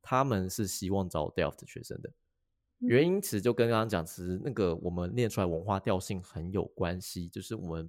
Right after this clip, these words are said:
Speaker 1: 不是透过很，呃，很压霸的方式去说服大家。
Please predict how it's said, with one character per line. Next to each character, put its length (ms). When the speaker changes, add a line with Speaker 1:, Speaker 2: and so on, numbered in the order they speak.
Speaker 1:
不 180
是 180
透 300
过 560
很， 460
呃， 360
很 260
压 180
霸 280
的 120
方 240
式 160
去 260
说 180
服 160
大 180
家。 240